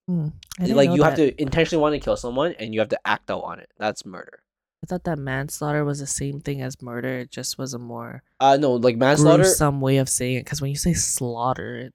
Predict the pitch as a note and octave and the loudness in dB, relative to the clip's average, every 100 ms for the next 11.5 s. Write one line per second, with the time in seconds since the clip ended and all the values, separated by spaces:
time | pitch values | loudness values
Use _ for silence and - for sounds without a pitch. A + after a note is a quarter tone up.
0 | - - C#3 D3 D3 C3+ B2 A2+ A#2+ F3 | -14 -8 -4 2 4 6 4 2 4 6
1 | D#3+ C#3+ - C#3+ C#3+ C3 D3+ E3 D#3+ D#3+ | 6 4 -6 -12 -6 2 4 6 6 8
2 | D#3 C3+ C3+ C3 B2+ C#3 C3+ C3 - A2 | 6 4 2 2 2 2 2 0 2 4
3 | G#2+ A2 D#3+ E3 A#2 G#2+ - A2 G#2+ E2 | 6 4 0 -4 0 -2 -2 -8 -4 2
4 | A2+ F3+ E3+ C#3+ - G#2 - - _ _ | 2 2 -4 -4 -2 -2 -6 -16 _ _
5 | _ _ _ _ _ _ _ _ _ _ | _ _ _ _ _ _ _ _ _ _
6 | - D3+ D3 - E3+ G3 - E3+ E3 D#3+ | 0 2 2 2 2 0 0 2 4 6
7 | D3 D#3 F#3 F#3 A3 A3+ C#3 B2+ C3 B2+ | 6 6 4 4 2 2 0 -2 -4 -2
8 | B2 A2+ A2+ C3 A#2+ A2+ - _ _ _ | -4 -4 -6 -2 -2 -4 -14 _ _ _
9 | - A2 G#2 G2 - - _ _ _ - | -2 2 4 2 -2 -10 _ _ _ -4
10 | B2+ A#2 - A#2 - A2 A#2+ D#3+ F#3 F#3+ | -4 -4 -4 -4 -4 2 2 2 4 4
11 | A3 G3+ B2+ G#2 | 6 4 4 2